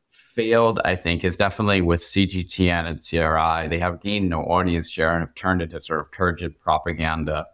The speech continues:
in terms of its just overall influence efforts.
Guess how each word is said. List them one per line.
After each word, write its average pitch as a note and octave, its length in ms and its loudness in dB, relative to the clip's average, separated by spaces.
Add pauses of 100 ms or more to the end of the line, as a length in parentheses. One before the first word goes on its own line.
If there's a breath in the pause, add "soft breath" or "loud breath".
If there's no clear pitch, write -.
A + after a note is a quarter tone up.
(140)
in A2 100 2
terms A2 280 0
of G#2 120 0
its F#2+ 140 -6
just - 220 -4 (120)
overall F#2+ 1000 2 (100)
influence F#2+ 640 0
efforts. F2 640 -2